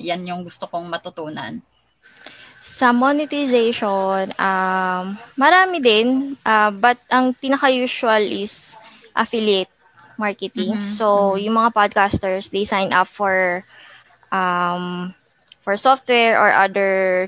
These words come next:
Speaker 2: tools na merong affiliate, um,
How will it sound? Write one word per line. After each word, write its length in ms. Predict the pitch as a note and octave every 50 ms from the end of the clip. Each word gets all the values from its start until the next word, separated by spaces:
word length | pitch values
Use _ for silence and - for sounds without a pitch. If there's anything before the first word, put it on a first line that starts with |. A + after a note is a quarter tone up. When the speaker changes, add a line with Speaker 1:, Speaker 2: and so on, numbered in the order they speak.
| - _
Speaker 2:
tools 460 | A#3+ A#3+ A#3 B3 C4 B3 - - -
na 520 | A3+ G#3+ G3+ G3 F#3+ F#3+ F#3 F#3 F3+ F3+ F3+
merong 280 | F#3 F#3+ F#3+ F#3 F#3 -
affiliate, 600 | G#3 - - G3 F#3 F#3 F3+ F3 F3 F3 F3 - _ _ _ _ _ _ _ _ _ _ _ _ _ - -
um, 880 | F#3+ F3+ F3+ F3+ F3 E3+ F3 E3+ E3+ E3+ E3+ E3+ E3+ E3+ F3 F#3 A3